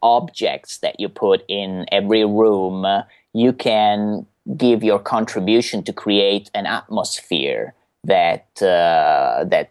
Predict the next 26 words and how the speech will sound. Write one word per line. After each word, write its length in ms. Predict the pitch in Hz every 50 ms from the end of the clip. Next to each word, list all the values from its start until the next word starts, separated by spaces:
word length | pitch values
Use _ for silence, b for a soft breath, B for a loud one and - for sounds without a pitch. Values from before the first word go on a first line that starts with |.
| _
com-, 580 | - - 113 104 98 98 95 90 90 95 78 82
that, 220 | 107 101 92 78 - - - _ _ _ -
that 260 | - - - - _
brings 500 | - 127 123 123 117 117 117 110 - - -
up 300 | 117 110 101 - - - 113
the 160 | 117 104 - -
energy 600 | 135 151 135 107 95 90 76 - - 78 64 60
of 220 | 62 55 55 -
the 100 | - 65
place. 760 | - - - 90 69 55 50 50 50 - - - - - - b b b b b b b b -
And, 520 | 92 92 92 92 92 92 92 92 90 95
uh, 260 | 92 87 87 85 85
so, 720 | 85 - - - - 104 98 98 95 95 95 92 92 92
um, 420 | 92 90 90 90 90 90 87 - -
that 380 | - 104 101 120 120 123 - -
was 340 | 117 110 107 104 104 107
something 360 | - - 107 104 110 107 104 98
that 120 | 98 95
I 60 | 95
found 640 | 92 - - 110 95 92 90 90 92 92 98 92 -
quite 320 | - - 110 98 101 - -
inspiring. 680 | 101 104 101 - - - 104 101 101 95 101 101 101
We 100 | 104 131
talked 380 | 135 - - 139 135 131 - -
about 420 | 120 - 113 104 107 107 - _
Pinterest, 920 | - - 135 135 123 - - - 107 95 - - - - - 101 87 -